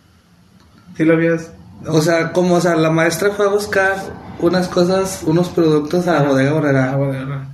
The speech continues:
Speaker 2: ¿Y no los encontró?
Speaker 1: No los encontró. Y preguntó si había más.
Speaker 2: Ajá.
Speaker 1: Y el vato le dijo,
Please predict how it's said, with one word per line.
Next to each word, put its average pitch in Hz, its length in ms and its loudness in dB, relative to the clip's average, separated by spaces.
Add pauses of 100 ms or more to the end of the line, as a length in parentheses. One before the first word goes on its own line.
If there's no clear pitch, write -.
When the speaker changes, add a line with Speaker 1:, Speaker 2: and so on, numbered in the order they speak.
Speaker 2:
¿Y 135 100 2
no 135 140 6
los 160 180 0
encontró? 160 560 0
Speaker 1:
No 185 100 -6
los 147 80 -4
encontró. - 280 -10
Y 214 80 0
preguntó 165 400 0
si 135 120 -2
había 131 180 -4
más. 160 260 -6 (960)
Speaker 2:
Ajá. 139 260 0
Speaker 1:
Y 160 60 0
el 143 40 -2
vato 143 220 -2
le 160 80 0
dijo, 151 420 -6